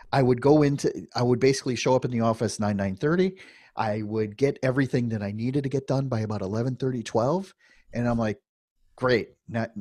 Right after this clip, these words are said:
you know, now what do I do?" Right? Because y-, you know, you can't, you can't go home. You can't, uh, you know, there's only so much, uh,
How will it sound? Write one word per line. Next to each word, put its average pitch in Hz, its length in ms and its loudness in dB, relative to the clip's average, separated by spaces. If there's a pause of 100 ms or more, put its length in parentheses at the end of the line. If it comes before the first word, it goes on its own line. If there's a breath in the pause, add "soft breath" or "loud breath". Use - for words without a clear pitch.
(180)
you 123 160 -2
know, 104 100 -2
now 113 240 0
what 113 140 -2
do 90 120 -10
I 85 40 -10
do?" - 200 -16 (260)
Right? 110 280 -2
Because 101 480 -4
y-, 110 180 -12
you 135 80 -6
know, 107 100 -2
you 101 100 -4
can't, - 240 -6
you 113 80 -14
can't 151 200 -2
go 107 140 2
home. 113 320 -2 (540 loud breath)
You 107 80 -8
can't, 127 400 -6
uh, 107 500 -2
you 131 140 -4
know, 110 100 -4
there's 110 220 -4
only 127 240 -2
so 117 200 -6
much, 113 320 -6
uh, 110 120 -4